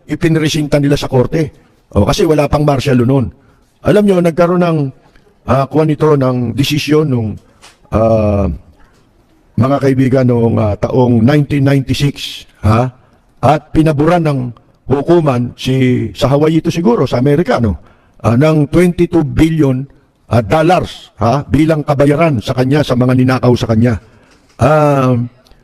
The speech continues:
pero nagkaroon pa ito ng mga kasunod na, na kaso, ha? Siyempre, ilalaban ito. Ngayon, nakamatayan ito ni, ni, kuwan, ni, nung, pati yung pagkakawag, di niya na inabot eh.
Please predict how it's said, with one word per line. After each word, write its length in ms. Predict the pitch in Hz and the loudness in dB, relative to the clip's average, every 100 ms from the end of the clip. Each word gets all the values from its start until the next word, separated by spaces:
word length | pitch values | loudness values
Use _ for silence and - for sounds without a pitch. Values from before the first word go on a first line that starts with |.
| _ _ | _ _
pero 400 | - 190 196 190 | 0 2 2 2
nagkaroon 400 | 156 139 160 165 | 0 0 0 2
pa 80 | 170 | 2
ito 160 | 170 170 | 2 2
ng 220 | 151 143 | 0 0
mga 160 | 143 147 | 0 0
kasunod 400 | 143 151 147 143 | -2 0 0 2
na, 320 | 117 117 107 95 _ _ - | 0 0 -2 -6 _ _ -2
na 160 | 113 117 | 0 2
kaso, 420 | - 139 170 147 - | 0 0 0 0 -2
ha? 240 | 101 135 160 | -2 -2 -2
Siyempre, 480 | 131 135 175 147 | -2 0 0 0
ilalaban 560 | 117 127 127 135 127 151 | 2 0 2 2 0 0
ito. 320 | 156 190 - _ _ _ _ - | 0 -2 -4 _ _ _ _ -4
Ngayon, 400 | 220 240 185 156 | -2 -2 -4 -6
nakamatayan 760 | - 202 202 196 190 185 185 170 | -2 -2 0 0 2 2 2 2
ito 360 | 175 170 143 - | 0 -2 -4 -6
ni, 460 | 110 143 139 127 120 _ _ _ _ - | -2 0 2 0 -4 _ _ _ _ -2
ni, 240 | 120 147 | 0 2
kuwan, 240 | 151 160 | 2 2
ni, 140 | 143 131 123 120 120 113 110 - - - - 120 | 2 0 -2 -4 -8 -10 -12 -18 -20 -20 -2 0
nung, 240 | 147 143 - | 0 -4 -6
pati 260 | 147 156 185 | -2 0 0
yung 80 | 175 | 0
pagkakawag, 680 | 165 170 165 170 202 135 | 0 0 0 2 0 0
di 80 | 135 | -2
niya 120 | 143 143 | 0 0
na 80 | |
inabot 380 | 147 147 147 165 | 0 0 0 0
eh. 160 | 123 98 | 0 -4